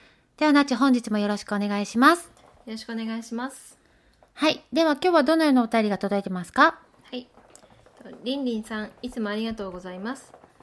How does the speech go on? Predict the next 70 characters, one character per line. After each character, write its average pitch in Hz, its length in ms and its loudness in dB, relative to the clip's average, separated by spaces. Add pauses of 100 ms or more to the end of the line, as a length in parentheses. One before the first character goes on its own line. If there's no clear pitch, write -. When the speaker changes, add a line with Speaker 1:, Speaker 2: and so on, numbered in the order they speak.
(160)
Speaker 2:
先 269 280 -6
日 277 180 -12
の 262 140 -4
ブ 226 100 -4
ロ 240 160 -2
グ、 220 260 -4 (360)
独 214 240 -6
立 262 240 -10
し 269 80 -12
て 247 120 -4
や 226 120 -2
っ - 20 -6
て 220 160 -12
い 247 100 -6
け 247 160 -6
る 247 120 -6
人 247 160 -18
と 196 160 -8
は 180 180 -10 (160)
が 262 240 -6
と 226 140 -16
て 214 100 -10
も 208 140 -6
刺 214 160 -10
さ 220 100 -8
り 214 80 -6
ま 208 160 -6
し 214 120 -14
た。 - 180 -12 (720)
私 233 320 -10
は 269 140 -6
仕 254 140 -8
事 226 200 -6
人 233 240 -2
間 190 160 -10
で 202 140 -10
す。 - 200 -20 (560)
今 311 140 -4
日 302 80 -6
も 220 120 -4
夜 254 200 -2
十 254 220 -6
時 285 100 -8
ま 208 140 -4
で 190 100 -10
仕 208 140 -8
事 208 240 -8
を 208 60 -8
し - 80 -16
て 208 100 -10
い 202 80 -10
て、 - 320 -12 (320)
先 220 240 -6
週 240 260 -6
は 240 140 -6
日 233 200 -10
付 220 280 -10
が 226 100 -8
変 226 140 -10
わ 226 80 -6
る 226 80 -6
時 226 120 -14
間 233 220 -8
ま 247 140 -6
で 226 80 -8
は 180 160 -8
当 175 80 -20
た 190 80 -12
り 190 100 -12
前。 185 380 -12